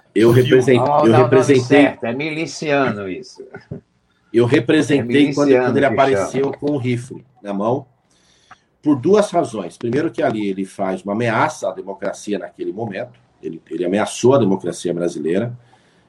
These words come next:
Speaker 1: é, é... então eu representei por conta disso, né, ou seja, uma, uma,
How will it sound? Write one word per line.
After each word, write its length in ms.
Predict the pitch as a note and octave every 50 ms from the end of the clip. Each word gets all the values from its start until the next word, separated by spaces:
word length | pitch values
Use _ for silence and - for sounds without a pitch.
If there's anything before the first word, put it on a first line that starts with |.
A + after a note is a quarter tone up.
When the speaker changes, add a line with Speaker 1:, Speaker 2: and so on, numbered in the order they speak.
| _ _ _
Speaker 1:
é, 300 | - E2+ F2 F2 E2 - -
é... 380 | E2 E2 E2+ E2 D#2+ D#2 D#2
então 240 | D#2 - - G2+ G#2
eu 60 | G#2+
representei 680 | G2 A2+ G#2+ - A#2+ A2+ G#2+ A2 A2+ G#2 - - - G2
por 200 | - - F#2+ -
conta 320 | - F#2+ F#2 - - -
disso, 520 | - C3 G#2 B2 - - - F#2+ E2 D2+ D2 D2
né, 120 | D2+ F2
ou 60 | F2
seja, 320 | E2 - F2+ E2 D#2 E2 E2+
uma, 200 | E2+ E2+ E2 E2
uma, 520 | E2+ F2 F2 F2 F2+ F2 E2+ D#2+ D#2 D#2